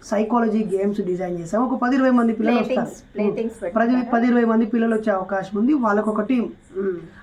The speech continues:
Speaker 1: అలాగే మహిళలు కూడా వచ్చే అవకాశం ఉంది. మహిళలు తప్పకుండా రావాలని మేము ఇన్వైట్ చేస్తున్నాం. మనం రిజిస్ట్రేషన్ ఫీజు ఫైవ్ హండ్రెడ్ రూపీస్ పెట్టాము. మహిళలు ఒకవేళ వస్తే,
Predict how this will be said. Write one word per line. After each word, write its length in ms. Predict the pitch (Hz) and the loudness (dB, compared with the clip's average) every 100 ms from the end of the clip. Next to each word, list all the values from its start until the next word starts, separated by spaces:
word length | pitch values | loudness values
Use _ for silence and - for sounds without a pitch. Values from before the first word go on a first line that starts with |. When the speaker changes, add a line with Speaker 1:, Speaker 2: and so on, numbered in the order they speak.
| - | -2
Speaker 1:
అలాగే 260 | 233 240 | 0 2
మహిళలు 480 | 247 208 214 285 311 | 2 4 4 6 4
కూడా 200 | 262 269 | 4 2
వచ్చే 200 | 240 226 | 0 0
అవకాశం 380 | 208 202 190 175 | 0 0 -4 -4
ఉంది. 100 | 180 | -4
మహిళలు 320 | 185 214 247 | -2 0 0
తప్పకుండా 640 | 254 220 202 - 233 254 233 | -2 -4 -6 -6 -2 0 2
రావాలని 380 | 220 220 220 | 2 0 0
మేము 160 | 214 208 | -2 -2
ఇన్వైట్ 360 | 202 196 196 190 | -2 -2 -2 -4
చేస్తున్నాం. 400 | 185 - 160 147 - - - - - - | -8 -10 -12 -14 -20 -20 -20 -20 -20 -6
మనం 300 | 202 214 220 - | -2 0 -2 -4
రిజిస్ట్రేషన్ 600 | 214 233 226 247 247 240 | 0 0 2 0 0 0
ఫీజు 280 | 214 220 220 | 0 -2 -2
ఫైవ్ 260 | 214 202 202 | -2 0 0
హండ్రెడ్ 240 | 196 190 | 0 -2
రూపీస్ 320 | 190 220 214 | -4 -4 -4
పెట్టాము. 540 | 190 202 175 180 302 339 - - - - | -8 -8 -6 -4 -4 -6 -18 -20 -16 -6
మహిళలు 480 | 190 196 240 277 254 | -2 2 4 4 2
ఒకవేళ 300 | 226 233 247 | 2 2 2
వస్తే, 480 | 208 202 - 208 | 2 0 -4 -8